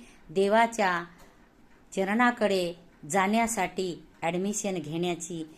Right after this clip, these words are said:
काही वयाची आट नाही, कशाचीच आट नाही, वर्णाची आट नाही,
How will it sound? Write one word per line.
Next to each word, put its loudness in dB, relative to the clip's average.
काही -2
वयाची 0
आट -4
नाही, -2
कशाचीच -2
आट -4
नाही, -2
वर्णाची -2
आट -6
नाही, -2